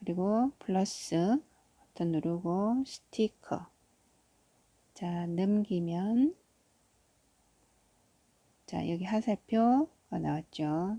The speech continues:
자, 요걸, 요거는 첫째 딸. 자, 여기를, 음, 누르고 움직이면 크기가 조절됩니다. 그런데 여기를 클릭해주면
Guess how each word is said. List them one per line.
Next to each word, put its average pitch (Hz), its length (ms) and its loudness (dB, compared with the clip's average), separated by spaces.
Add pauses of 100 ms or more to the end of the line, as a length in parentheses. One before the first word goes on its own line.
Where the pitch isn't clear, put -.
자, 175 520 -4 (1200)
요걸, 170 520 0 (400)
요거는 170 480 -2
첫째 - 480 -6 (220)
딸. 175 440 -2 (1300)
자, 175 180 0
여기를, 226 800 6 (600)
음, 170 1120 -2 (1000)
누르고 185 560 4
움직이면 165 720 2
크기가 240 400 4
조절됩니다. 151 840 -4 (480)
그런데 185 520 2
여기를 226 760 6 (140)
클릭해주면 160 1200 0